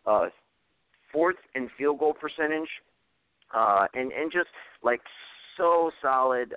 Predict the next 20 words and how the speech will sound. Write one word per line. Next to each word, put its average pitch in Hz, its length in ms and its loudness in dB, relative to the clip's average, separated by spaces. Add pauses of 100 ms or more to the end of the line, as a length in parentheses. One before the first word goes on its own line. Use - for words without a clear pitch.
uh, 101 220 0
like 123 180 -2
I 120 120 -6
said, 117 100 0
on 110 140 -2
that 107 180 -6
pick 127 160 -4
and 120 100 -8
roll. 120 240 2
He's 117 140 -2
been, 120 200 -4
he's 123 180 -14 (540)
gotten 117 280 -4 (140)
so 135 120 2
much 139 240 -2
better 123 200 4
defensively. 117 920 -6 (340)
Uh, 92 180 4
he, 117 280 -12
he's 117 260 -14